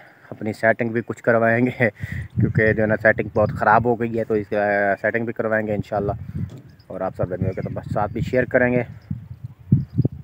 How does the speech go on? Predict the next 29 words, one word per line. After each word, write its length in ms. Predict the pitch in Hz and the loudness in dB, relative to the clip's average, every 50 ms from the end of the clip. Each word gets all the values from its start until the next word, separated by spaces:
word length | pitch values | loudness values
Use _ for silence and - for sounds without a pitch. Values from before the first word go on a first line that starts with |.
| - - - - - - _ _ _ _ _ _ _ _ _ _ _ _ - | -18 -20 -20 -20 -20 -20 _ _ _ _ _ _ _ _ _ _ _ _ -6
माशाल्लाह 340 | 143 - - 156 143 135 135 | -4 0 2 2 2 2 0
अल्हम्दुलिल्लाह 440 | 131 127 127 127 123 123 123 123 120 | -2 -2 -4 -6 -6 -4 -2 -2 -2
अभी 160 | 117 123 123 | -2 -2 -4
जो 100 | 120 120 | -4 -4
है 60 | 113 | -4
ना 80 | 113 113 | -4 -6
मैं 120 | 110 107 - - | -8 -10 -12 -14
कपास 360 | 117 - 117 110 113 113 - - | -10 -8 -6 -6 -6 -8 -10 -12
में 100 | 120 113 113 127 110 | -10 -8 -6 -6 -6
पहुंच 280 | - - 110 107 110 - | -8 -8 -8 -8 -8 -8
चुका 260 | - 123 107 120 117 | -10 -8 -6 -6 -6
हूं, 200 | 107 120 120 110 - - - - - - - - - - | -6 -6 -8 -10 -8 -6 -4 -4 -2 -2 -4 -4 -4 0
जहां 160 | - - - | 2 2 4
पर 120 | - - | 4 2
मैं 140 | 101 98 95 - | -2 -4 -8 -10
काम 220 | - 107 120 123 123 | -10 -8 -6 -6 -4
करता 300 | - 131 120 - - 117 | -4 -6 -6 -6 -8 -10
हूं, 220 | 110 120 120 117 113 113 - - - - - - - - - - - - | -8 -8 -10 -10 -12 -14 -20 -20 -20 -18 -18 -18 -18 -20 -20 -20 -16 -14
तो 300 | - 104 101 101 101 98 | -12 -12 -10 -10 -12 -12
दिखाता 420 | - 98 - - 113 107 - 101 | -14 -12 -8 -6 -6 -6 -6 -8
हूं 80 | 98 98 | -14 -12
कपास। 640 | - 104 - - 107 110 113 117 120 123 120 113 - - - - - - - - - - - - - - - - - - - - - - - - | -10 -10 -6 -4 0 2 4 4 4 4 2 0 -2 -8 -16 -16 -16 -12 -8 -8 -8 -8 -4 -2 -2 -2 -2 -6 -12 -12 -12 -12 -12 -6 2 6
ये 180 | 127 135 143 139 | 10 10 10 10
जी 180 | 135 131 127 117 - - | 10 8 6 6 6 6
पान 280 | 123 120 127 123 113 - - - - | 6 8 8 6 6 2 -2 -2 2
हमारी 240 | 117 110 107 107 104 | 4 6 6 6 6
कपास 460 | - - 101 - 107 117 127 127 - | 4 0 2 4 6 8 8 8 6
हो 80 | 131 123 | 4 4
गई, 180 | 113 117 - | 6 6 4